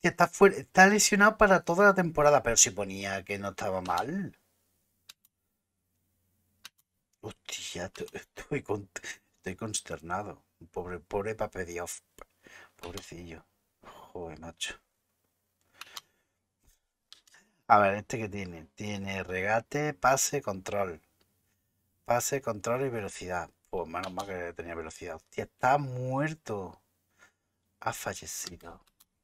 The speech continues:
Descansa en paz, Pape Diop. Hostia, mi mejor jugador a la mierda. Hostia, pues,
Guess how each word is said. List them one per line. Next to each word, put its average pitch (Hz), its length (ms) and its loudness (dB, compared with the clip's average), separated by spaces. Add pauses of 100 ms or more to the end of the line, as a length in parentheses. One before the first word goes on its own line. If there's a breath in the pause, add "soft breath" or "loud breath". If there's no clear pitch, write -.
(1400 loud breath)
Descansa - 480 -8
en 95 60 -10
paz, 90 220 -6
Pape 85 300 -6
Diop. 82 280 -12 (920)
Hostia, - 160 -2
mi 107 140 -4
mejor 101 340 -4
jugador 113 360 2
a 127 80 4
la 113 100 0
mierda. 95 400 -6
Hostia, 95 300 -6
pues, 87 280 -4